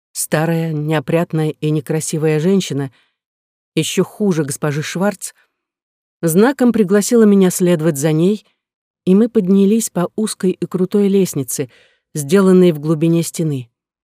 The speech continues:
Когда мы дошли до верха, я очутилась на площадке башни, приблизительно на тридцать футов выше платформы, по которой я гуляю днём, и на восемьдесят или сто футов над рвом,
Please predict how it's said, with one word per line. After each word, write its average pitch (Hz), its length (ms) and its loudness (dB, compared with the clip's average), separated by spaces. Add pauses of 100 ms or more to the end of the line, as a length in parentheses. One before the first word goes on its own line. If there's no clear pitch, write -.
(1300)
Когда 147 300 -4
мы 143 140 0
дошли 143 260 -6
до 139 140 -4
верха, 143 420 -6 (600)
я 170 140 4
очутилась 185 520 0
на 175 100 0
площадке 175 540 -4
башни, 190 580 0 (640)
приблизительно 190 1000 2
на 175 240 2
тридцать 196 420 -2
футов - 420 -4
выше 185 260 -2
платформы, 180 720 -2 (520)
по 180 100 0
которой 185 380 2
я 170 180 0
гуляю 180 340 2
днём, 170 380 2 (600)
и 170 80 2
на 160 160 2
восемьдесят 185 680 0
или 165 160 0
сто 202 280 0
футов 190 480 -6 (580)
над 175 180 2
рвом, 175 480 0